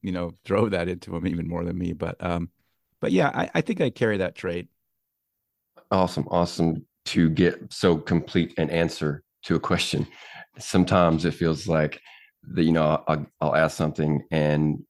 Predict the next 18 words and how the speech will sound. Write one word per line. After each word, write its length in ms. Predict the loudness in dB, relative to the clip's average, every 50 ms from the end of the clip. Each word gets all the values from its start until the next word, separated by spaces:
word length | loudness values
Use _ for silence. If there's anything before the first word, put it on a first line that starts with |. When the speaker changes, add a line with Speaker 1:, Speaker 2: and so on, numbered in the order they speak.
| _ _ _ _
Speaker 2:
it's 260 | -6 -6 -6 -4 -2
like 300 | -2 -2 -2 -2 -8 -18 _ _ -8
the 60 | -4
first 240 | -2 -2 -2 -2 -2
time 180 | 0 0 2
they've 200 | 2 2 0 0
ever 180 | -2 -2 -2 -2
heard 180 | -2 -2 0
that 160 | 0 -2 -2 0
question, 420 | -2 -2 -2 -2 -4 -4 -4 -2
but 180 | -2 -4 -4 -2
you, 240 | 0 0 0 0
you 160 | 0 -2 -4 -4
got 180 | -2 -2 0
right 160 | 0 -2 0
down 160 | 0 0 -2 0
to 180 | 0 2 2 2
it 100 | 2